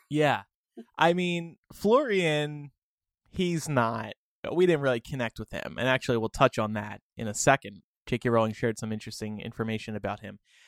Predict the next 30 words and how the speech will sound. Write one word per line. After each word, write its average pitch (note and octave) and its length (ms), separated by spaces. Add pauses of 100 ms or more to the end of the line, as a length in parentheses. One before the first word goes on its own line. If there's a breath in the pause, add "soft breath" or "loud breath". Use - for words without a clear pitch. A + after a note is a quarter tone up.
(220 soft breath)
But E3+ 100
Ollivander, G#3+ 720
losing F#3 380
him, F#3+ 520 (320)
that's C#4+ 200
a A3+ 60
big G3 320
deal. B3 500 (340)
This G#3+ 180
guy A#3 160
has A3 120
been G#3 140
a G3 60
stalwart F#3+ 600
in C#3 120
the C3 60
series. F3+ 540
He F#3 220
is F#3 340
the E3 120
wand D#3 360
maker. G#2 460 (440)
He F#3 360
had F3 240
that E3 160
iconic D#3+ 640
moment D3+ 380
with A#2+ 160
Harry C#3+ 260
Potter. C3 500